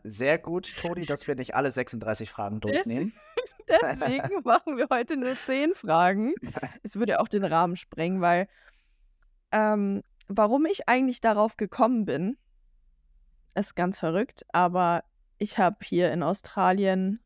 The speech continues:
Speaker 2: äh, jemanden gedatet für längere Zeit. Und wir saßen am Essenstisch, als wir Burger gegessen haben und haben auf unsere Burger gewartet. Und auf einmal fragt er mich solche Fragen und ich denk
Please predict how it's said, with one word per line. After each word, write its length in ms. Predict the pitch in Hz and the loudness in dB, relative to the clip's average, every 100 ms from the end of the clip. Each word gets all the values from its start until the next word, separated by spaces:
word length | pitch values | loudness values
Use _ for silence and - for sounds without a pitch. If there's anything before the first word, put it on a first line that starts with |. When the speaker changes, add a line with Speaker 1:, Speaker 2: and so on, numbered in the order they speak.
| _ 202 | _ -2
Speaker 2:
äh, 380 | 196 190 190 190 | 0 0 0 0
jemanden 360 | 196 196 - | 2 2 0
gedatet 680 | 202 196 170 180 311 - - | -2 -2 -2 0 -2 -2 -12
für 140 | - | -2
längere 380 | 247 247 262 262 | 0 2 0 -2
Zeit. 460 | - 262 302 - - _ _ _ _ _ _ _ - | 2 2 2 0 -10 _ _ _ _ _ _ _ 0
Und 160 | 240 | 2
wir 100 | 233 | 2
saßen 340 | 226 220 220 214 | 4 4 4 0
am 280 | 190 190 - _ - | 0 -2 -6 _ 0
Essenstisch, 560 | 269 - 226 - 190 170 | 0 2 -6 -2 -2 -2
als 140 | 180 | -2
wir 100 | 180 | -2
Burger 340 | 208 208 220 | 2 4 4
gegessen 480 | 202 214 196 - 196 | 0 0 -2 0 0
haben 240 | 190 190 196 | 2 2 2
und 120 | 196 | 0
haben 100 | 190 | -2
auf 120 | 185 | -2
unsere 200 | 196 185 | -6 -2
Burger 300 | 185 220 202 | 2 2 2
gewartet. 520 | 180 175 175 190 214 | 0 0 0 -2 -4
Und 60 | 180 | -6
auf 180 | 196 - | -4 0
einmal 240 | 202 190 | 0 0
fragt 380 | - 220 220 - | -4 -4 -2 0
er 60 | |
mich 200 | 180 190 | 0 -2
solche 240 | - 175 170 | -2 -4 -4
Fragen 480 | - - 262 294 175 | -6 0 2 2 0
und 120 | 175 | -4
ich 140 | 202 | -6
denk 160 | - | -14